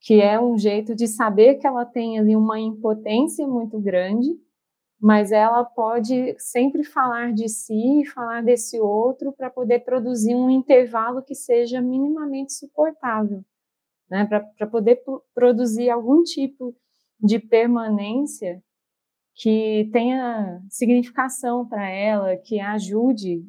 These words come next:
a passar, né, pela vida. Eu lembrei de um poema que é do Hilke, que chama Go to the Limits of Your Longing,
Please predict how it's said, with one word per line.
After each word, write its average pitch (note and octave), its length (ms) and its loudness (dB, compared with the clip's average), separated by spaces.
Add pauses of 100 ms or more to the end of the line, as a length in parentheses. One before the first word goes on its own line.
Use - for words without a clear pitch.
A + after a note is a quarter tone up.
a F#3+ 120 0
passar, F3 680 -6 (100)
né, G#3+ 340 -2 (180)
pela F#3+ 280 2
vida. E3 440 -6 (760)
Eu G#3+ 160 8
lembrei A3+ 420 2
de A3 60 -2
um B3+ 100 0
poema A3 680 -4
que - 160 -14
é F#3+ 400 -10
do F3+ 280 -8
Hilke, A#3+ 420 0 (260)
que G3 80 -16
chama G3 340 -6
Go G3+ 280 -4
to G#3+ 160 -8
the G#3 100 -4
Limits G3+ 520 -8
of F#3+ 240 -8
Your F3+ 140 -2
Longing, G3 460 -2